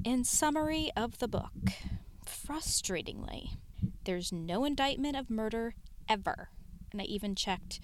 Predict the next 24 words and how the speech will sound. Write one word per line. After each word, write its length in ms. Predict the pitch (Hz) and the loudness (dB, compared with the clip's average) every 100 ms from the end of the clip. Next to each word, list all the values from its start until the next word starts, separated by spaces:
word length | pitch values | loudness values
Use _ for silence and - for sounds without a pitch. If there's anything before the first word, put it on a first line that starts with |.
| - - - - | -10 -12 -10 -6
more 100 | 180 | -2
recent. 520 | 240 247 277 247 247 - | 0 0 2 0 0 -6
This, 400 | 196 208 208 - - | -6 -2 0 -2 0
this 200 | 226 - | 0 2
book 220 | 233 226 | 0 0
is 160 | 196 202 | 0 0
like 220 | 190 - | -2 -2
the 80 | 196 | -4
definitive 560 | 180 - 196 196 185 - | -4 -2 -2 -2 -2 -2
end-all, 400 | 196 185 180 180 | -2 0 -2 -2
be-all. 500 | 175 170 165 160 170 - - - 196 | -2 -2 -2 -2 -6 -12 -18 -8 0
Nothing 460 | 190 185 185 175 | 2 2 0 0
else 440 | 170 175 - - - - - - - - | 0 2 0 0 -4 -12 -12 -12 -12 -8
about 340 | 185 180 165 - | -2 0 0 0
the 60 | |
murder 320 | 170 165 147 160 | -4 -4 -4 -4
indictment. 560 | 165 175 - - - - - - - - - - 185 | -4 -4 -2 -4 -4 -8 -12 -10 -8 -6 -4 -4 4
Good 160 | 247 | 6
old 260 | 208 202 196 | 6 4 2
Helmut 460 | - 190 185 170 - - | 0 0 0 -2 -6 -6
puts 280 | - 165 262 | 0 2 2
it 180 | - | 2
best. 480 | 170 - - - - - - - - - - | 0 0 0 -4 -6 -6 -4 -4 -4 -6 0
Intermit-, 800 | 202 190 - - 294 294 277 | 2 2 2 2 4 2 2